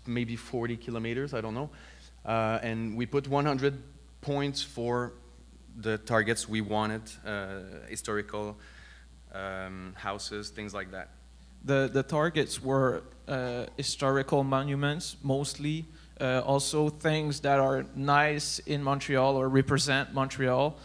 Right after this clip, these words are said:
Speaker 2: Uh, but we, on that list, we, we worked a little more on, uh, historical monuments to, uh, to have those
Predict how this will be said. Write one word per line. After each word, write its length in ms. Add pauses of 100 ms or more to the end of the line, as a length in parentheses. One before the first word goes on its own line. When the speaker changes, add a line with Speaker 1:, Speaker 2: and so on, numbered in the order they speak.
(240)
Speaker 2:
Uh, 260
but 360
we, 540 (340)
on 300
that 260
list, 460
we, 220
we 340
worked 500
a 80
little 240
more 300
on, 180
uh, 140 (100)
historical 560
monuments 640 (360)
to, 340
uh, 400
to 160
have 240
those 380